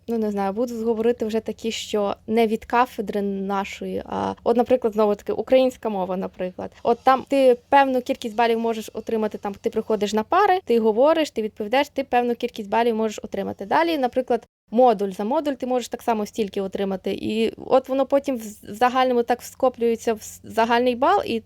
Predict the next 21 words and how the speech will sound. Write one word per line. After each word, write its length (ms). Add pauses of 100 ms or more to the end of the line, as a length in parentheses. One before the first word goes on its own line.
от 120 (140)
ти, 140
ти 160
отримуєш 600
це. 260
Є 160
такі 240
студенти, 600
які 400
от 240
рахують, 500
що 380
вже 320
вони 480
фактично 420
походили 440
просто 360
на 100
пари, 420
і 80
далі 540